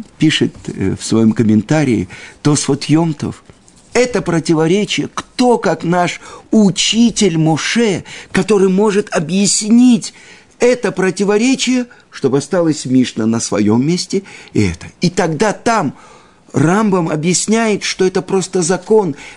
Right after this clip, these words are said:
где он обязан смотреть коэн, мы говорим про язвы, а где он не обязан. То есть, когда очищается человек, у которого была язва,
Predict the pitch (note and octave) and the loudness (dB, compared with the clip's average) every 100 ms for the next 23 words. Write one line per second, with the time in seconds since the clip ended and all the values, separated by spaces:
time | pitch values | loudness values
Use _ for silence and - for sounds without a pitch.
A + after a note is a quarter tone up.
0 | - D3+ D#3+ G3 F3+ - E3 B2+ C3+ A#2+ | 0 2 2 2 0 0 -2 0 0 0
1 | A#2 D3 - D#3+ D#3 F3+ E3+ - G3 F#3+ | -2 -2 -2 -4 -2 0 -2 0 2 2
2 | G3 F#3+ - _ _ - - C3 E3 D#3+ | 0 -4 -20 _ _ -6 -2 0 0 0
3 | E3+ D3 C#3 C#3 B2 - - - - G#2 | 0 -2 -2 -2 -2 -6 -14 -10 -2 0
4 | C3 - - - - - G#3+ F#3 F#3 D4 | 0 -2 -8 -16 -20 -4 -2 0 2 4
5 | C#4 B3 A#3 E3 B2+ G#2+ G2+ G2+ _ _ | 4 4 2 0 -2 -2 -6 -8 _ _
6 | _ _ _ A3 G#3+ - - - _ _ | _ _ _ 0 0 0 -6 -16 _ _
7 | - D#3+ D3 F#3+ G#3+ E3+ D3 - E3 - | -4 -2 0 0 0 0 -4 -4 -2 -2
8 | - F#3+ C#3 A#2 - D#2 - - - - | -2 0 0 -2 -4 -6 -8 -16 -6 0
9 | D3 D3+ G3 - - E3 F3+ C#3 B2+ C3+ | 2 2 2 0 -2 0 0 0 -2 -2
10 | D#3+ G#3 A#3+ F3+ F3+ | 0 0 0 -2 -6